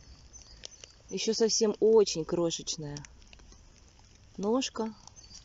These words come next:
Уже подгнивает, так как сейчас влажно идет дождь, как вы слышите. Сморчковая шапочка, богемская.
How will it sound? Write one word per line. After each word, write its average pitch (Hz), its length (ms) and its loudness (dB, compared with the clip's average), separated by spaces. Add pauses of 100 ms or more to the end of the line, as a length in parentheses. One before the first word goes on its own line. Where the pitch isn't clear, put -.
(240)
Уже 185 180 -2
подгнивает, 208 640 0
так 202 140 -4
как 190 140 -4
сейчас - 340 -6
влажно 175 420 -4
идет 165 220 -4
дождь, 165 220 -4
как - 200 -10
вы 170 80 -6
слышите. - 460 -8 (1160)
Сморчковая 247 640 0
шапочка, 160 580 -8
богемская. 160 720 -4